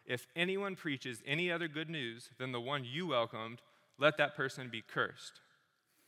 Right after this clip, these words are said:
So don't be in that group, be in the group that actually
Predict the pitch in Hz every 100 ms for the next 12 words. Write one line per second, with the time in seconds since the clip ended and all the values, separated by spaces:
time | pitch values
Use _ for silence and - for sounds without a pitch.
0 | _ _ _ _ _ _ 139 110 131 165
1 | 170 175 180 190 - - 165 165 127 117
2 | 113 123 - 113 135 151 151 143 135 147
3 | - 135 - - 139 - 151